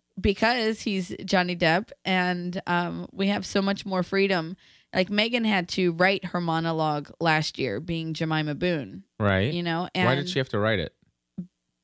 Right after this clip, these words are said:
Speaker 1: because there was, like, r-, not a lot of information about Jemima Boone.
Speaker 2: Okay.
Speaker 1: Um,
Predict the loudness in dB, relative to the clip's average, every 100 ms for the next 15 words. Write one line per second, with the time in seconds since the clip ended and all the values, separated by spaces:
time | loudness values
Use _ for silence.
0 | _ _ _ -2 0 0 0 -2 -4 _
1 | _ _ _ -2 0 2 -2 -4 -16 -4
2 | -4 -4 _ _ _ _ -14 -6 -4 -2
3 | 0 2 4 4 2 2 2 0 -2 -2
4 | 0 0 0 -2 0 -2 -2 0 0 0
5 | -2 -4 -6 -8 -2 0 2 0 0 -2
6 | 0 0 -2